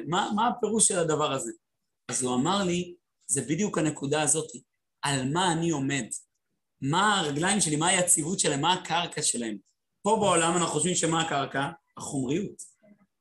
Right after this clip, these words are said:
הראש בשמיים, אבל הרגליים על הקרקע. בעולם הבא אתה תבין שמה יציב לך? בדיוק הפוך.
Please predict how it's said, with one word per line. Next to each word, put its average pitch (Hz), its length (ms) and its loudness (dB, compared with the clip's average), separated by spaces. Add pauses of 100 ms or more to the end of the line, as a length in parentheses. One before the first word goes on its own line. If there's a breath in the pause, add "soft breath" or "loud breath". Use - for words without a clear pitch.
(340)
הראש 240 720 4
בשמיים, 156 640 0 (120)
אבל 160 340 0
הרגליים 202 420 2
על 196 80 2
הקרקע. 180 460 -2 (400)
בעולם 160 340 0
הבא 180 200 2
אתה 190 160 -2
תבין 165 300 -4
שמה 170 480 2
יציב 160 360 2 (120)
לך? 143 160 -4 (1000)
בדיוק 185 220 -2
הפוך. - 500 -2